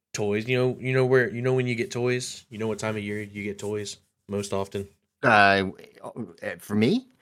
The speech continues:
Speaker 1: Uh, for most people.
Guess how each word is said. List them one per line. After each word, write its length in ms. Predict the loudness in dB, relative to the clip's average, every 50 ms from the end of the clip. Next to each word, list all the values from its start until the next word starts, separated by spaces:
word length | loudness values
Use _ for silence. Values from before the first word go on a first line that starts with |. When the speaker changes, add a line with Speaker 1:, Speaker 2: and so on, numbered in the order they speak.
| -20 _ _ _ _ _ _ _ _ _ _ _ _ _ _ _ _ _ _ _ _ _ _ _ _ _ _ _ -18 -18 -16 -12 -4
Speaker 1:
Uh, 400 | -2 0 0 2 2 0 0 -2 -4 -6 -12 _ _ _
for 80 | -4 0
most 260 | 2 2 0 0 -2
people. 320 | -8 -12 -14 -16 -20 -20